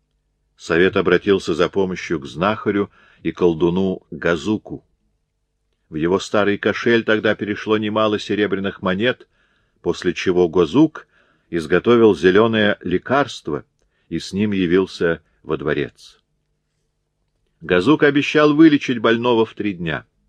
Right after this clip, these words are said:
Гульчаман-биби взяла из рук колдуна глиняный горшочек, понюхала и передала черной занзибарке.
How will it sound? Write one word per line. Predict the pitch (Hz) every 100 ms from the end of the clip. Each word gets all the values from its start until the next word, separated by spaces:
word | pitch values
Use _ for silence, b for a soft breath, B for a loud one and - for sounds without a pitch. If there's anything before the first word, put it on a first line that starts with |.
| _ _ _ _ _
Гульчаман-биби | - 95 104 - 95 101 101 87 85 101 120 _ _ _ _ _ -
взяла | 69 73 87 92
из | - 90 82
рук | 90 -
колдуна | 85 82 82 80 87 85
глиняный | 73 78 85 82 78
горшочек, | 80 76 - 95 87 - _
понюхала | - 80 78 101 - 120 135 _ _ _ _ _ _
и | -
передала | 82 95 90 90 98 110
черной | - 98 101 107 104
занзибарке. | 104 98 98 90 82 76 - -